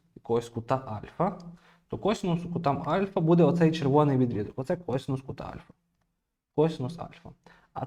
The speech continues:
сказано, що цей косинус альфа — це те ж саме, що синус дев'яносто плюс альфа. Що таке синус дев'яносто плюс альфа? У нас кут уже не цей, не альфа, а ще плюс дев'яносто градусів. Тобто отакий кут.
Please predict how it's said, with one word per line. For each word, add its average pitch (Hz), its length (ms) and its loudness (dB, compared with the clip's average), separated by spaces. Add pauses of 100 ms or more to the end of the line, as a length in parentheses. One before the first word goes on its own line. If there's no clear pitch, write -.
сказано, 233 360 2
що 180 120 0
цей 226 120 4
косинус 208 480 2
альфа — 254 280 0
це 175 100 -4
те 190 100 -2
ж 190 80 -6
саме, 214 220 4
що 180 140 0
синус 214 300 4
дев'яносто 165 420 2
плюс - 240 -10
альфа. - 120 -20 (180)
Що 226 100 2
таке 240 180 0
синус 208 300 2
дев'яносто 170 480 4
плюс 143 240 -2
альфа? 113 360 -4 (320)
У 135 60 -6
нас 202 260 2
кут 202 240 2
уже 143 220 4
не 170 140 6
цей, 214 280 4
не 185 180 0
альфа, 175 480 2
а 147 220 6
ще 190 320 -2
плюс 175 280 4
дев'яносто 165 500 4
градусів. 139 460 -2
Тобто - 240 -12
отакий 147 300 -6
кут. - 320 -12